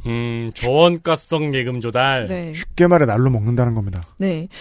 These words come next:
Speaker 2: 그래서 현재 그 공탁금 관리위원회에서 이걸 어떻게 개선해야 할까 하고 연구 용역을 발주해가지고 복수은행 제도를 논의를 하고 있어요.
Speaker 3: 아, 시장에 맡기자?
Speaker 2: 네, 그렇습니다.
Speaker 3: 웃기고 있네.
Speaker 2: 네.
Speaker 3: 아유.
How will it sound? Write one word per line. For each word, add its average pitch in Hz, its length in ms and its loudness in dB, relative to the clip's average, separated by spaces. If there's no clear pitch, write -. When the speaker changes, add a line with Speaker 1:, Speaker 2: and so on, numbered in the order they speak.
Speaker 2:
그래서 247 280 4
현재 285 360 4
그 214 100 -4
공탁금 233 460 0
관리위원회에서 185 960 0
이걸 - 160 -2
어떻게 - 260 -4
개선해야 247 520 2
할까 214 360 2
하고 202 320 2
연구 220 300 2
용역을 202 260 2
발주해가지고 165 840 -4
복수은행 320 580 4
제도를 190 300 2
논의를 180 300 0
하고 240 180 0
있어요. 151 560 -6
Speaker 3:
아, 117 280 -4
시장에 196 420 2
맡기자? 165 640 8
Speaker 2:
네, 208 320 6
그렇습니다. - 880 -2
Speaker 3:
웃기고 147 460 4
있네. 127 340 4
Speaker 2:
네. 170 280 -4
Speaker 3:
아유. 113 180 -6